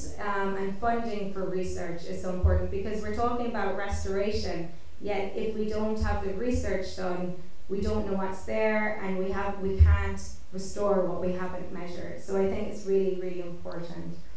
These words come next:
Um, again, and, and our bigger aim for that project is to have a restoration project on these,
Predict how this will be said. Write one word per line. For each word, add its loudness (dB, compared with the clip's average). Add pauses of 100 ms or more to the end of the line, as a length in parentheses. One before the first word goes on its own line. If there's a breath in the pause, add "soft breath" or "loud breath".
(520 loud breath)
Um, 2 (520)
again, 0
and, 2
and 0
our 2 (140)
bigger 4
aim 2
for -2
that 0
project 2
is 0
to 6
have 0
a 0
restoration 0
project 0
on -2
these, -2